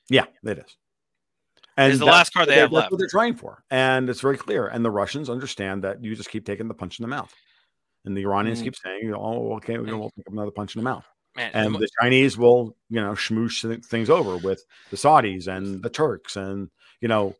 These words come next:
Speaker 1: the area to watch right now is Armenia, Georgia, and Nagorno-Karabakh and the Azeris, 'cause we're trying to push the Azeris into, you know, a, a new, uh, a-, and Pashinyan, who's the, the, um, the Soros-guided fucking,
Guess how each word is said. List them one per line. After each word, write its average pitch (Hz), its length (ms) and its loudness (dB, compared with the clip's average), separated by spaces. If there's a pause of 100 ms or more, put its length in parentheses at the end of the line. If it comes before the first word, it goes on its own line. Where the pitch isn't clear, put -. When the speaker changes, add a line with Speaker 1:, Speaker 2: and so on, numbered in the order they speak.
(160)
Speaker 1:
the 120 160 6
area 135 240 8
to 127 60 4
watch 123 320 0
right 131 180 -2
now 131 320 0
is 127 100 -2
Armenia, 131 640 -2
Georgia, 123 540 0
and 123 120 -4
Nagorno-Karabakh 123 720 -8
and 104 120 -10
the 104 40 -6
Azeris, 110 440 -6
'cause 92 140 -16
we're 104 160 -8 (100)
trying 110 200 -12
to - 20 -12
push - 200 -16
the 110 100 -10
Azeris 101 440 -6 (400)
into, 107 540 -4 (100)
you 113 100 -6
know, 98 300 -10
a, 107 360 -4
a 117 60 -6
new, 107 280 -2
uh, 104 220 -6 (400)
a-, - 20 -4
and 120 380 0
Pashinyan, 123 600 2
who's 107 220 -4
the, 104 300 -4
the, 107 280 -8 (560)
um, 101 320 -6 (220)
the 113 100 -14
Soros-guided 110 960 2
fucking, 101 420 -10